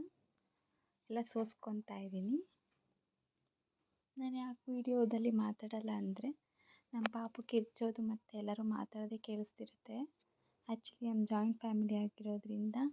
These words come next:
ಎಲ್ಲರೂ ಮನೇಲಿರ್ತಾರೆ. So, ಹಂಗಾಗಿ ನಾನು ವಿಡಿಯೋದಲ್ಲಿ ಮಾತಾಡೋಕ್ಕಾಗ್ತಿಲ್ಲ ಅಷ್ಟೇ. Actually, ವಿಡಿಯೋದಲ್ಲಿ ಮಾತಾಡಿ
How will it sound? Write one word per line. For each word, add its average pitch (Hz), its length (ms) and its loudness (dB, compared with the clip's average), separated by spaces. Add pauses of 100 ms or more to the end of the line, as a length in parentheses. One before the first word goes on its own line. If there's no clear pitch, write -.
(440)
ಎಲ್ಲರೂ 214 300 0
ಮನೇಲಿರ್ತಾರೆ. 202 840 0
So, - 180 -14
ಹಂಗಾಗಿ 208 540 -4 (1000)
ನಾನು 233 180 0
ವಿಡಿಯೋದಲ್ಲಿ 226 480 10
ಮಾತಾಡೋಕ್ಕಾಗ್ತಿಲ್ಲ 214 920 -2 (100)
ಅಷ್ಟೇ. - 300 -10 (1000)
Actually, 240 380 -2 (220)
ವಿಡಿಯೋದಲ್ಲಿ 247 600 6
ಮಾತಾಡಿ 226 520 0